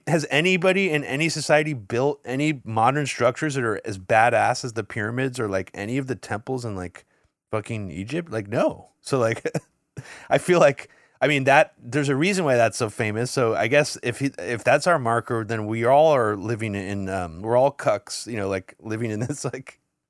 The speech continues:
like, it was better off when, um, when Egypt ruled. I, I mean, I don't, it's just so strange. I don't understand these, uh, these arguments, but at the same time, he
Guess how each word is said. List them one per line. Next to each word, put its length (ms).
like, 160
it 40
was 120
better 320
off 500
when, 240
um, 380
when 180
Egypt 380
ruled. 360
I, 200
I 120
mean, 120
I 100
don't, 100
it's 260
just 200
so 140
strange. 520
I 100
don't 240
understand 840
these, 340
uh, 380
these 260
arguments, 420
but 140
at 80
the 80
same 220
time, 180
he 140